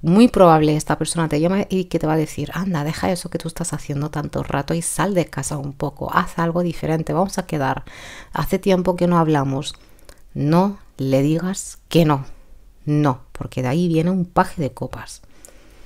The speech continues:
Ahí viene un paje de copas y esto es el confort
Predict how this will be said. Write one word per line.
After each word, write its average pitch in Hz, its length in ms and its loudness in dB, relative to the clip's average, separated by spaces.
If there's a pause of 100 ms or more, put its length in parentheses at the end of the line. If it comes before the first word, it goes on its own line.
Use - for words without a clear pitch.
(1160)
Ahí 170 160 6
viene 185 180 4
un 190 120 2
paje - 320 4
de 151 120 4
copas 131 420 -8
y 165 120 -2
esto 175 180 -2
es - 140 -4
el 165 160 -2
confort 147 580 0